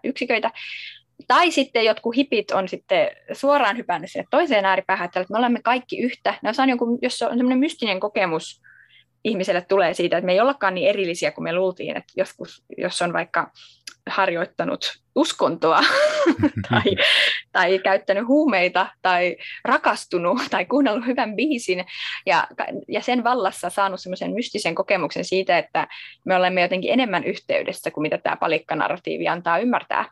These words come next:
Niin sit saattaa helposti käydä niin, että sit valahtaa suoraan sinne ajatukseen, että, että se tarkoittaa sitä, että me ollaan kaikki semmoista Gaia-puuroa. Että me ollaan kaikki vaan semmoista yhtä samaa mössöä.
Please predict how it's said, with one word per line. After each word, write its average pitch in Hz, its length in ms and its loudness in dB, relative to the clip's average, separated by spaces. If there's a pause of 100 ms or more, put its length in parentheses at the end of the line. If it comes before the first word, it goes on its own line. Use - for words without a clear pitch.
(500)
Niin 196 80 -2
sit - 180 -8
saattaa 240 320 0
helposti 285 420 -2
käydä 202 220 0
niin, 190 140 -4
että 185 80 -10
sit 196 140 -8
valahtaa 240 440 2
suoraan 247 420 0
sinne 208 300 -4
ajatukseen, 185 640 -4
että, - 200 -8 (120)
että 185 220 -4
se - 120 -10
tarkoittaa 214 480 0
sitä, - 120 -2
että 185 80 0
me 180 60 -2
ollaan 185 140 0
kaikki 220 260 -2
semmoista - 300 -4
Gaia-puuroa. 180 960 -2 (240)
Että - 140 -10
me 190 60 0
ollaan 208 140 2
kaikki 262 260 2
vaan 202 100 2
semmoista 139 200 -2
yhtä 247 300 -4
samaa 175 320 2
mössöä. - 560 -2